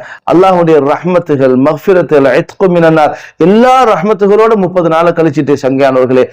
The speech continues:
பெருநாள் அன்னைக்கு, பெருநாள் அன்னைக்கு மறுநாள் நாம செய்யக்கூடிய அட்டூழியங்கள் இருக்குது பாத்தீங்களா, நாம செய்யக்கூடிய பாவங்கள் இருக்குது பாத்தீங்களா? அல்லாஹ் அக்பர், அல்லாஹ் அக்பர், அல்லாஹ் பாதுகாக்க வேண்டும்.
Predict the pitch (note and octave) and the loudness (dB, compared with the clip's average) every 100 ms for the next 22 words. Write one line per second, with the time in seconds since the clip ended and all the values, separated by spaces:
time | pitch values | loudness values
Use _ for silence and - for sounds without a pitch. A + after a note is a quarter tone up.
0 | - - E3 F3+ G#3 A#3 A3+ F#3 E3+ D#3+ | -12 -4 -2 2 2 2 2 0 -2 -2
1 | C#3 D3 G3 G#3+ G3 F3 E3 C#3+ D3+ E3+ | -2 -2 0 0 0 -2 -2 0 0 0
2 | E3 - - - B2+ C#3 C3 F3+ G3+ E3+ | 0 -4 -12 -6 -2 -2 0 2 2 2
3 | D#3 D3 C#3 - G#3+ G#3+ G3+ F3+ D#3 C#3+ | 0 0 0 0 0 2 2 2 0 0
4 | C#3+ C3 C3 C3 B2+ B2 - - - D#3 | 0 0 -2 0 2 2 -2 -10 -4 -2
5 | D#3+ F#3+ G#3 F#3 E3+ - D#3+ G3+ A3 G3+ | 0 0 0 2 0 0 0 2 2 0
6 | E3 D3+ D3 C#3 C3+ C3+ C3+ B2+ - - | 0 0 0 -2 -2 0 0 0 -4 -10
7 | - D3+ D3+ D3 D3 C#3 C3+ C3 C3 B2+ | -2 2 2 0 -2 0 0 2 0 -2
8 | A#2+ B2+ B2 A#2 A2+ A#2 A2+ A#2 A#2 A2+ | -4 -2 0 0 0 -2 -2 -4 -2 -2
9 | A2 G2 | -2 -8